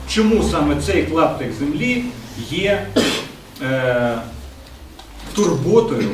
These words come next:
осереддям не тільки загальної ісламської, світової політики, от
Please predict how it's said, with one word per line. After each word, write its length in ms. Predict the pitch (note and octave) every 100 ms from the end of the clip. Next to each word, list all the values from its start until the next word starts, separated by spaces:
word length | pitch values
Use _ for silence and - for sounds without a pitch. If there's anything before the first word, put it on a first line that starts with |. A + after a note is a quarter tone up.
| -
осереддям 680 | - F#3 F#3 A3 G#3 C3 A#2
не 120 | D#3+
тільки 400 | D3+ B3+ A#3+ G3
загальної 480 | E3 D3+ D3+ C#3 C3
ісламської, 520 | B2 B2 - - A#2
світової 580 | D3+ D#3+ F#3+ F#3+ C#3 A#2+
політики, 680 | - C#3 G#3+ D#3+ - - - - - - -
от 280 | D#4+ G4 -